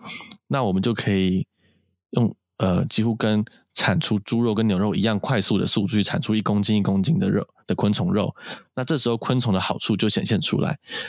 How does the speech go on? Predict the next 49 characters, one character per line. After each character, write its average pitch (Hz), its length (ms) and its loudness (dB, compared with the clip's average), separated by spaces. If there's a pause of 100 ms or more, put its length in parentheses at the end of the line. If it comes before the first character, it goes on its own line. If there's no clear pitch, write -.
(340)
对， 185 200 0 (260)
所 - 140 0
以 170 40 0
并， 185 220 0
所 - 140 -2
以 - 20 0
我 147 140 0
们 107 140 2
以 95 40 0
前 101 140 0
曾 107 140 0
经 143 120 2
舍 - 200 0
弃 - 140 0
的 104 120 2
这 123 100 0
种 98 220 -2
肉 110 180 0
类 104 200 0
啊， 90 180 -2 (480)
在 131 220 0
技 135 160 2
术， 120 200 0 (400)
技 151 180 2
术 131 180 0
许 101 180 0
可 98 180 -2
的 90 120 -6
今 113 300 0
日， 120 120 2
我 92 100 0
们 - 80 -2
其 - 160 0
实 95 60 2
是 113 120 2
可 113 120 0
以 92 60 2
再 107 100 2
把 92 120 -4
它 98 200 0
重 - 220 -2
新 98 220 0
再 98 320 0 (480)
拿 98 160 -2
回 101 120 -2
来 92 80 0
使 92 240 0
用 95 240 0
的。 - 180 -6